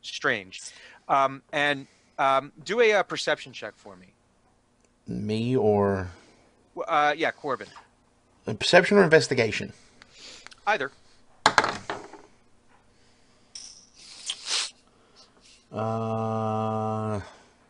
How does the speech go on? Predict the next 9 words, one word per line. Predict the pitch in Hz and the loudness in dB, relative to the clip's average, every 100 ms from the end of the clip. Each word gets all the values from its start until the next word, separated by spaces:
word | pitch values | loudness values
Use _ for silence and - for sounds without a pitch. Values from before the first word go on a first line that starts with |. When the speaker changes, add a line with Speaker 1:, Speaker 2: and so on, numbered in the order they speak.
| _ _ _ _ _ _ _ _ _ 120 | _ _ _ _ _ _ _ _ _ 0
Speaker 2:
Eleven. | 131 156 120 101 85 - - - - - 131 | 8 10 10 6 -6 -16 -20 -20 -20 -20 -8
Speaker 1:
Eleven. | 123 123 104 - - - - - | -4 -4 -6 -20 -20 -20 -20 -10
You | 156 185 185 - | -4 -4 -6 -10
pick | - 202 | -4 0
up | 220 202 - | 0 0 -2
on, | 156 156 156 147 | -4 -2 -2 -6
you | 147 180 | -12 -12
can | 165 | -10
see | - - 175 180 185 | -10 -8 -8 -8 -12